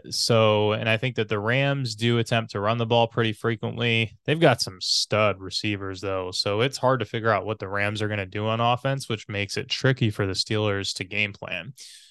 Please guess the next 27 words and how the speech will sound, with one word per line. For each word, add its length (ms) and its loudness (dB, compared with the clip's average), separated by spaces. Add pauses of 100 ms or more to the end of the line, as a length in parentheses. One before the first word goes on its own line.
(260)
Uh, 300 2
combine 460 2
that 340 2
with 100 -10
the 80 -8
fact 300 0
that 100 -12
the 80 -8
Steelers' 480 0
offense 500 -2
really 260 0
hasn't 340 -4
been 160 -6
that 180 -4
impressive 560 -4
whatsoever, 880 -4 (160)
uh, 160 -2
this 300 -4
year. 320 0 (520)
Uh, 280 2
I'll 80 6
take 220 2
the 60 -4
Mi-, 200 0
Rams 560 0
minus 320 2
three, 500 -4